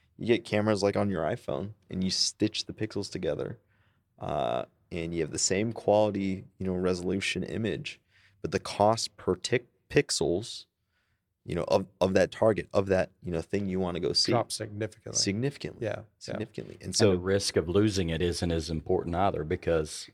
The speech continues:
Speaker 3: you know,
Speaker 1: Yeah.
Speaker 3: it's a lot less value that you're losing at that point.
Speaker 1: Yeah,
Speaker 3: So
Speaker 1: it's
Speaker 3: it could
Speaker 1: attritable.
Speaker 3: Yeah.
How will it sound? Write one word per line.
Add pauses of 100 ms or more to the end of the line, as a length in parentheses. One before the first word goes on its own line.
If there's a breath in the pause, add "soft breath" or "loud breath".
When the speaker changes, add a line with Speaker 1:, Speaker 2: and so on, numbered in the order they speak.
Speaker 3:
you
know,
Speaker 1:
Yeah.
Speaker 3:
it's
a
lot
less
value
that
you're
losing
at
that
point.
Speaker 1:
Yeah,
Speaker 3:
So
Speaker 1:
it's
Speaker 3:
it
could
Speaker 1:
attritable. (340)
Speaker 3:
Yeah.